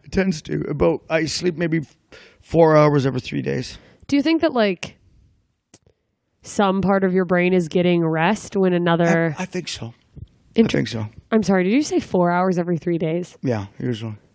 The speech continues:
Speaker 2: Wow, I sleep so much 'cause I'm
Speaker 1: I
Speaker 2: constantly
Speaker 1: went,
Speaker 2: fatigued. That
Speaker 1: I
Speaker 2: just
Speaker 1: went home.
Speaker 2: fascinates. I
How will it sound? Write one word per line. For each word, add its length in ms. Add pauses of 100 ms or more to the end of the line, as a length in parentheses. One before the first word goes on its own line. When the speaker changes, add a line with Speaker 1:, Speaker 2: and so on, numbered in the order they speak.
(280)
Speaker 2:
Wow, 520
I 120
sleep 300
so 280
much 260
'cause 140
I'm 100
Speaker 1:
I 20
Speaker 2:
constantly 400
Speaker 1:
went, 40 (100)
Speaker 2:
fatigued. 240
That 160
Speaker 1:
I 40
Speaker 2:
just 160
Speaker 1:
went 40
home. 80
Speaker 2:
fascinates. 520 (380)
I 300